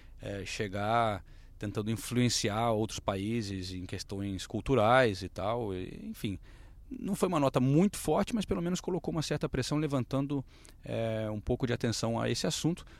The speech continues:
Claro que na Inglaterra, é, existe pressão de, de entidades que defendem direitos humanos, até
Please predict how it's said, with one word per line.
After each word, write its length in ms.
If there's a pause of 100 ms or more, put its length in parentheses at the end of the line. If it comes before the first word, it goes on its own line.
(220)
Claro 240
que 80
na 100
Inglaterra, 640 (460)
é, 420 (960)
existe 360
pressão 520
de, 240
de 160
entidades 680
que 120
defendem 320
direitos 320
humanos, 560 (340)
até 600